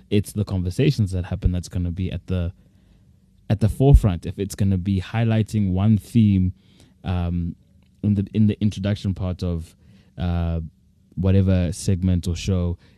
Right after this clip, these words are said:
it's gonna be doing exactly that. So we try and corner things as much as possible, and then from there, see how much stuff we can fill into it without,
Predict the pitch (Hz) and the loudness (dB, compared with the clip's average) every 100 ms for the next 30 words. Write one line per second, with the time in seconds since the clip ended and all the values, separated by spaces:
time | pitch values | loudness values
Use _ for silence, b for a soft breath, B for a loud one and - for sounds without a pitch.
0 | b - 101 95 90 95 92 92 95 87 | b -12 -6 -6 -2 -2 0 0 0 0
1 | 92 92 95 104 98 85 - 101 95 101 | -4 -2 0 0 0 -4 -6 -4 -4 -4
2 | 107 139 156 131 - 135 135 135 - 117 | -4 -2 -2 -4 -4 -2 0 0 -2 -2
3 | 107 101 87 - b b b b b 101 | 0 0 -4 -10 b b b b b -2
4 | 98 120 - 113 - 117 113 - 95 90 | 2 2 2 -2 4 2 2 -4 -8 -6
5 | 92 127 143 _ _ _ - 101 104 107 | -6 -6 -8 _ _ _ -6 -2 0 0
6 | 101 107 95 92 101 90 87 - 117 95 | -2 -2 -2 -2 -2 -4 -6 -4 -2 -2
7 | 95 95 92 - 98 90 90 90 87 - | -2 -4 -6 -6 -8 -8 -8 -8 -8 -6
8 | 98 - 98 - 90 82 - - B B | -6 -4 -4 -4 -10 -10 -12 -18 B B
9 | B 92 101 101 101 - | B -2 2 2 2 -2